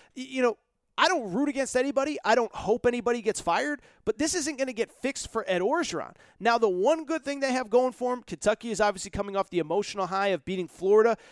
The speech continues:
and it's also worth noting, Kentucky, you know, we heard a lot about how this offense was gonna evolve and go crazy over the course of the offseason. Uh, I, we haven't really seen that, okay?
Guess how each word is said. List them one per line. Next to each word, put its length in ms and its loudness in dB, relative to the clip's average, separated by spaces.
and 80 2
it's 100 2
also 220 4
worth 220 -4
noting, 340 2
Kentucky, 640 0
you 80 -2
know, 100 4
we 180 -2
heard 240 2
a 40 2
lot 340 2
about 220 2
how 140 2
this 200 0
offense 460 0
was 100 -4
gonna 300 0
evolve 500 2
and 120 -4
go 120 2
crazy 480 -2
over 140 0
the 60 -8
course 240 0
of 60 -10
the 80 -2
offseason. 580 0
Uh, 240 4
I, 160 4
we 120 0
haven't 160 2
really 180 4
seen 460 0
that, 260 0
okay? 400 2